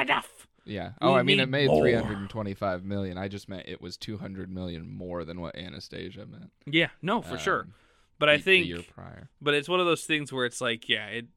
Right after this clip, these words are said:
Speaker 1: seems like you're comparing apples to oranges in
Speaker 2: Yeah.
Speaker 1: terms of, like, what success is for each other. What I can see Fox being like, "We gotta nibble."
Speaker 2: Yeah, right.
Speaker 1: People are, we're on, we're on a little bit of the pulse. We
Speaker 2: And
Speaker 1: can
Speaker 2: now we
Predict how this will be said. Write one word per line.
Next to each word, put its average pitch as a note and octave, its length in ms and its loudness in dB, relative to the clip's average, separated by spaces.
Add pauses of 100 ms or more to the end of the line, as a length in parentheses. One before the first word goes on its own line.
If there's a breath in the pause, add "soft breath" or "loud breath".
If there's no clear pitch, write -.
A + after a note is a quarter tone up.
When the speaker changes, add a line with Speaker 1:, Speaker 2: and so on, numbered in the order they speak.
(340)
Speaker 1:
seems C#3+ 260 -6
like C3 100 -2
you're B2 80 -4
comparing A#2+ 480 0
apples A#2+ 380 -2
to - 100 -14
oranges C3 500 -2
in F#2+ 100 0
Speaker 2:
Yeah. F#2 40 -2
Speaker 1:
terms G2+ 240 -8
of, A#2+ 100 -12
like, A2+ 200 -6
what A#2+ 160 -8
success - 480 -6
is C3+ 100 -6
for C3+ 180 -8
each C3 200 -2
other. C#3 160 2
What B2 80 -2
I A#2 80 -2
can A#2+ 180 -10
see B2+ 460 0
Fox A#2 340 -4
being A#2+ 220 -6
like, A#2 120 -10
"We E3+ 120 -14
gotta C#3+ 140 0
nibble." C#3 380 2 (140)
Speaker 2:
Yeah, G2 280 2
right. F2+ 200 -4
Speaker 1:
People D#3+ 240 6
are, C3+ 60 2
we're D3+ 180 4
on, D#3+ 240 2
we're E3 140 6
on E3+ 80 4
a - 20 -2
little E3 140 2
bit D#3 100 0
of D3 100 0
the B2+ 80 -10
pulse. - 520 0
We D3+ 80 -2
Speaker 2:
And A2+ 100 -4
Speaker 1:
can - 20 -2
Speaker 2:
now B2+ 140 4
we B2 80 4